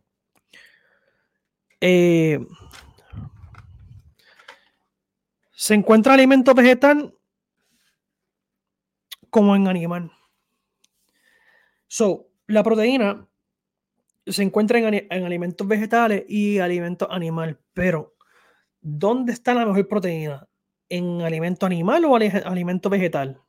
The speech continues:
Y esa es la pregunta, esa es la pregunta que se hace mucha gente, y vemos que la batalla continua entre la gente que come carne, los veganos, los vegetarianos,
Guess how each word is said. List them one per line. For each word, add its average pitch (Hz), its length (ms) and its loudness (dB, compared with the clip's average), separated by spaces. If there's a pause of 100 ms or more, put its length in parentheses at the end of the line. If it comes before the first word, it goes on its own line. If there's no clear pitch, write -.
(180)
Y 170 180 -8
esa 165 140 -4
es 214 80 -2
la 254 160 4
pregunta, 254 460 2
esa - 180 -2
es 240 80 -2
la 254 160 4
pregunta 247 360 4
que 240 80 2
se 220 80 -2
hace 247 120 -4
mucha 240 300 -2
gente, 240 480 -2 (640)
y 190 180 -2
vemos 190 320 2
que 233 460 0 (920)
la 196 140 2
batalla 190 360 2
continua 233 520 2
entre 190 180 0
la 175 100 -2
gente 196 200 -2
que 208 80 -2
come 196 260 -4
carne, 220 380 2
los 175 200 -2
veganos, 196 680 0
los 170 600 -4
vegetarianos, 170 880 -2